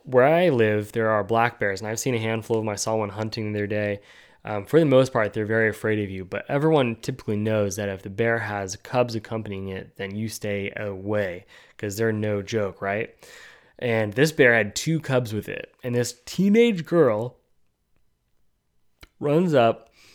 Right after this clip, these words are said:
as the dogs are, like, barking at it on the wall, and she pushes this bear off of this little wall and knocks it down. It's unbelievable. Now, the, the little wall is probably about maybe four feet, in the, maybe about four foot, five foot tall.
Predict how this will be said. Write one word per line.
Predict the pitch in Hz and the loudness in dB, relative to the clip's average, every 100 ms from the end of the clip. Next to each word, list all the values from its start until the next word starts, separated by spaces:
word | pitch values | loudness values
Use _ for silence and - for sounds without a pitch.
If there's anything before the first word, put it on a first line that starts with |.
| _ _ - | _ _ -4
as | 123 | -2
the | 110 | 0
dogs | 120 123 139 123 | 2 4 4 4
are, | |
like, | 120 104 | 2 0
barking | - 120 117 117 | 2 2 2 -2
at | 107 | -2
it | 107 | -2
on | 107 107 | -2 -4
the | |
wall, | 104 104 107 101 | -2 0 0 0
and | 104 | -4
she | 101 - 110 104 - - _ _ | -8 -6 -6 -6 -10 -20 _ _
pushes | 135 151 156 180 156 | 2 4 4 2 2
this | 131 113 | 0 -2
bear | 104 120 117 110 - | 2 4 4 2 0
off | 117 110 117 | 2 2 2
of | 120 107 | -4 -2
this | 107 - | -4 -4
little | 113 117 101 | -2 -2 0
wall | 104 107 104 | 0 2 2
and | 104 101 | -2 -4
knocks | 104 98 - | -4 -6 -8
it | 104 | -8
down. | 107 104 98 | -6 -6 -6
It's | 101 - | -10 -6
unbelievable. | 135 135 139 127 110 110 104 107 110 - - - _ - | -2 0 0 -2 -2 -4 -6 -8 -10 -14 -20 -20 _ 0
Now, | 135 | 2
the, | 131 127 | 4 4
the | 120 123 | 4 4
little | 156 156 | 4 4
wall | 120 120 120 | 6 8 8
is | 113 | 6
probably | - - 123 123 | 0 -2 2 2
about | 110 107 107 104 | 0 0 0 -2
maybe | 113 104 | -6 -8
four | - - - 113 117 113 113 | -12 -16 -4 2 4 4 0
feet, | - - - - 113 110 - | -6 -20 -14 -8 -6 -6 -8
in | 110 | -8
the, | 104 101 - | -6 -8 -8
maybe | 113 110 | -6 -4
about | 104 - | -4 0
four | 120 117 | 2 4
foot, | - 110 | 2 -2
five | - 104 104 | -2 -4 -4
foot | 113 | -8
tall. | - 110 98 | -6 -4 -4